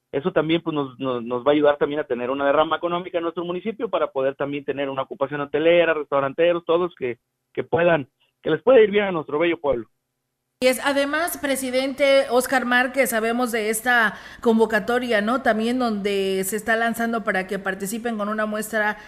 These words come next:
Speaker 2: representativa del ciclo cafetero dos mil veintitrés.
Speaker 1: Así es, fíjate, eh, nosotros inauguramos la,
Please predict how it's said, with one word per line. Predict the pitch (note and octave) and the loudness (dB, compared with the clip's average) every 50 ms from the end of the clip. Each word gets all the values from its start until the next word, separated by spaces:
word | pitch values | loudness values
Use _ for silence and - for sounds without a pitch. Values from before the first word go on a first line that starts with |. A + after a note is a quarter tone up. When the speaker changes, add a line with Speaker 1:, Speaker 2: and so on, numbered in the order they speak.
| - - - | -20 -12 -6
Speaker 2:
representativa | G3+ G#3+ G3+ G3+ G#3 G3+ G3 G3 G#3 G3 F#3+ G3 F#3+ G3 A3 A3 A3+ A3 G#3 | -2 -2 -2 -2 -2 -6 -4 -4 -4 -4 -4 -4 -4 -4 -4 -2 -2 -2 0
del | G3+ F#3 F#3 | -2 -2 -4
ciclo | F#3 - A3 A3 A3 G3+ | -4 -4 -4 -4 -4 -4
cafetero | G#3 G3 - F#3 F3+ - G#3 G#3 G#3 G#3+ G#3 G3+ F#3+ | -6 -6 -8 -8 -8 -6 -4 -4 -2 -2 -2 -4 -4
dos | E3+ F#3 F3+ F#3+ F3+ F#3 | -6 -6 -6 -4 -4 -4
mil | G3 G#3 G#3 G3+ | -4 -4 -4 -4
veintitrés. | G#3 G3 F#3 F#3 E3+ - F#3+ G3+ B3 E4 - - - - _ _ _ _ _ _ _ _ _ _ _ _ _ _ _ _ - | -4 -6 -6 -8 -10 -10 -10 -10 -10 -10 -12 -14 -16 -18 _ _ _ _ _ _ _ _ _ _ _ _ _ _ _ _ -8
Speaker 1:
Así | C#3+ C#3+ - - F3+ G3 | -8 -8 -8 -8 -6 -4
es, | G3+ G3+ - | -4 -4 -2
fíjate, | - G#3 G3+ G3+ E3 - - _ _ _ _ _ _ - | 0 -2 0 0 -2 -8 -8 _ _ _ _ _ _ -8
eh, | - D3 D3+ D#3+ D3+ C#3 - _ _ _ _ - | -4 -4 -2 -2 -4 -6 -10 _ _ _ _ -12
nosotros | - D3 C#3+ G#3+ A3+ - - | -6 0 2 2 2 4 2
inauguramos | B3 A3+ G#3 F#3 F3 F3 F#3+ G3 G3 F#3+ | 2 4 6 6 6 6 4 2 0 -2
la, | E3+ C#3 A2+ G2+ | -2 -2 -2 -4